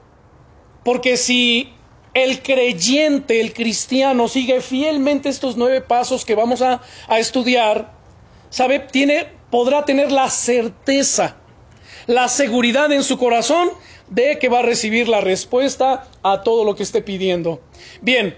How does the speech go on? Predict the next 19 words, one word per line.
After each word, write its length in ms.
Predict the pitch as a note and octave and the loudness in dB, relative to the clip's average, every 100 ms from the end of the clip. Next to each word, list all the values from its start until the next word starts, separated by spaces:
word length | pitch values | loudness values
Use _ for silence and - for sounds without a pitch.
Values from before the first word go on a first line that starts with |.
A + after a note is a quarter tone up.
| - | -12
¿cuál 240 | - E4 F4+ | -2 0 2
es 140 | - | 0
el 100 | D#4+ | 0
primer 340 | C#4+ C#4+ D#4+ D#4+ | 0 0 0 0
paso? 540 | D#4+ D#4+ C4 F#3+ - B3 | -2 0 0 -2 -2 -4
El 100 | B3+ | 0
primer 260 | C#4+ D#4+ | 0 0
paso 220 | D#4 D#4 | 0 0
es 80 | D4+ | 0
muy 220 | C4 D4 | 0 0
sencillo. 880 | - - A#3+ A3+ A#3 - A#3+ G3+ F#3+ - - - - - - - | -2 -4 -2 -2 -2 0 0 0 -2 -4 -20 -20 -20 -20 -10 -2
El 160 | C4 | 0
primer 340 | B3+ C#4 F4+ - | 2 2 0 0
paso 580 | D#4+ D#4 C#4+ A#3+ B3 - | 0 0 0 2 2 0
es 220 | D4 - | -2 0
que 240 | B3+ B3+ - | -2 -2 -4
debes 680 | G3 D4 F4 D#4+ D#4+ - - | -2 0 2 2 0 -2 -2
estar 460 | A#3+ - C#4+ D4 | -2 0 0 0
seguro 800 | - C4+ A3 B3 B3+ A3 A3 | 0 0 0 0 2 2 0